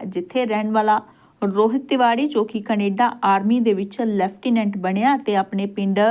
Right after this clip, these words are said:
ਵਾਪਸ ਪਹੁੰਚਿਆ, ਤਾਂ ਰੋਹਿਤ ਦੇ ਰਿਸ਼ਤੇਦਾਰ ਅਤੇ ਪਿੰਡ ਵਾਲਿਆਂ ਨੇ ਉਸ ਦਾ ਢੋਲ ਵਜਾ ਕੇ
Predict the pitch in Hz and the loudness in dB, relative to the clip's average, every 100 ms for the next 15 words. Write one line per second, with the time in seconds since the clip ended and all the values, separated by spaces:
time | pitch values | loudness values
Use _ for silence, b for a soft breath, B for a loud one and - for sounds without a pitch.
0 | 240 B B B 202 196 233 254 233 208 | 0 B B B -4 0 2 0 -2 -8
1 | - 180 185 - 240 - b b b - | -6 -8 -4 -4 -4 -6 b b b -2
2 | 233 220 226 240 311 262 285 254 - 262 | 0 0 -2 0 -2 0 -2 -4 -2 0
3 | 226 226 240 226 214 233 233 208 202 190 | 2 2 2 0 0 0 2 0 0 -2
4 | 185 233 226 190 - 214 214 220 202 190 | 0 2 0 -2 -2 0 0 2 0 0
5 | 185 190 202 196 202 220 202 214 | -4 -4 -2 -2 -2 0 0 0